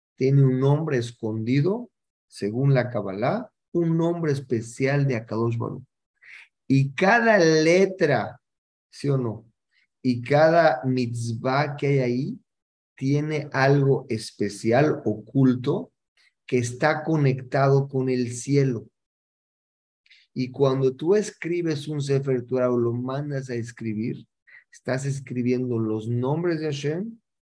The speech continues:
estás escribiendo las letras, cada letra tiene un secreto especial, y se conecta con el Sefer Torah que hay arriba.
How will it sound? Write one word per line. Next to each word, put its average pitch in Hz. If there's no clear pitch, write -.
estás 131
escribiendo 127
las 113
letras, 127
cada 127
letra 120
tiene 123
un 123
secreto 117
especial, 110
y 123
se 131
conecta 143
con 127
el 120
Sefer 139
Torah 127
que 127
hay 127
arriba. 120